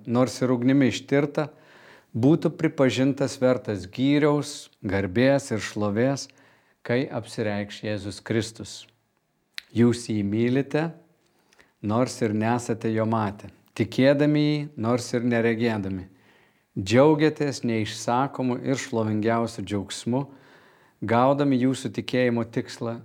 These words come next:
sielų išgelbėjimą.“ Petras konstatuoja faktą, kad mes esam atgimę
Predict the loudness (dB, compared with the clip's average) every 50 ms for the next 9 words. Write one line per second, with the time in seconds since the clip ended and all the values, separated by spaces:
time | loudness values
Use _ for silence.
0 | -18 -18 -16 -8 -4 0 0 2 2 0 0 -2 -6 -8 -10 -16 -20 _ _ _
1 | _ -2 -2 -2 0 2 2 4 4 4 2 0 -4 -6 -8 -10 -12 -16 _ _
2 | _ _ _ _ _ _ _ _ _ _ _ _ _ _ _ _ _ _ _ _
3 | _ _ _ _ _ _ _ _ _ 2 2 4 4 2 0 0 0 0 0 -2
4 | -6 -10 -12 -14 -18 -20 _ _ _ _ _ _ _ -4 0 0 0 0 0 -2
5 | 0 0 0 0 -2 -4 -2 0 0 0 -2 -2 -4 -4 -2 -2 -2 -2 -4 -6
6 | -8 -6 -6 -6 -6 -6 -4 -4 -4 -4 -4 -6 -6 -6 -4 -4 -4 -6 -6 -8
7 | -8 -8 -8 -6 -6 -6 -4 -6 -6 -4 0 2 2 2 2 0 -2 -6 -8